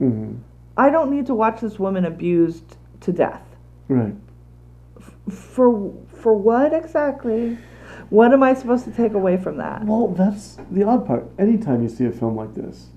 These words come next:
Speaker 1: or a television show like this, you're thinking about it in terms of entertainment. Is this entertaining you? Are you not entertained? And I'm going, "No, at this
Speaker 2: No,
Speaker 1: point, I'm not
Speaker 2: I'm not
Speaker 1: entertained.
Speaker 2: entertained.
Speaker 1: I'm not."
Speaker 2: Like, Michael Haneke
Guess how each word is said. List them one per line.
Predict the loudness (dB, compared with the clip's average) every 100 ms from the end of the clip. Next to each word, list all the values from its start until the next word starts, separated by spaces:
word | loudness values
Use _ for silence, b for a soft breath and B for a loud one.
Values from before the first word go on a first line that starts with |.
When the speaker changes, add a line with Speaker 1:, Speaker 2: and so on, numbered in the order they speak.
| -6
Speaker 1:
or | 0 2 2
a | -2
television | -4 -4 -4 -4
show | -6 -6
like | -6 -6
this, | -10 -12 b b b b b b b -6
you're | 4 4
thinking | 4 2 2
about | 2 2
it | 0
in | -2
terms | -2 0 4
of | 4
entertainment. | 4 2 2 2 2
Is | 2 2
this | 2 2
entertaining | 0 -4 -2 0 2 4
you? | 2 -2 -10 b
Are | 6 8
you | 8
not | 8 6 6
entertained? | 2 -2 -2 -2
And | -2 0
I'm | 4
going, | 6 6 4
"No, | 4 2
at |
this | 2 2
Speaker 2:
No, | 4
Speaker 1:
point, | 4
I'm | 6
not | 6 8 8
Speaker 2:
I'm | 8
not | 6 6
Speaker 1:
entertained. | 6 6 6
Speaker 2:
entertained. | 4 4 8 8
Speaker 1:
I'm | 10
not." | 8
Speaker 2:
Like, | 10 8 8 -2 4
Michael | 6 6 4
Haneke | 4 4 2 0 2 2 2 -2